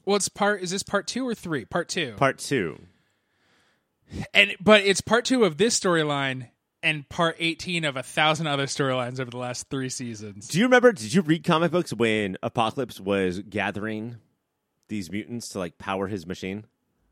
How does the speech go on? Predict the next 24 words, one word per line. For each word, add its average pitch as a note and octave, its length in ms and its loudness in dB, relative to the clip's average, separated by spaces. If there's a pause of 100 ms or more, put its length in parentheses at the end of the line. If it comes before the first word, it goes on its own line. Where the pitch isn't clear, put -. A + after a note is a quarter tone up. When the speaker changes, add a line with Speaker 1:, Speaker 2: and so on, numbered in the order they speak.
(540)
Speaker 1:
One F3 240 -2
of D3+ 120 -6
the D3+ 40 -8
times, C3 400 -8
yeah, A2 200 -8
I G2 40 -14
think G2+ 200 -20
so. G2+ 260 -18 (200)
Speaker 2:
This B2 140 2
is A#2+ 100 -2 (120)
one C3+ 220 6
of C#3+ 60 6
my A#2 120 6
favorite G#2+ 1080 -4
plot G#2 220 0
lines E2 220 -6
of D#2 80 -10
just, E2 180 -10
like, D#2 240 -6 (400)
uh, F#2 260 4
"I A#2+ 140 0
need D3 300 -6
eighteen A2 440 -6
mutants," - 520 -10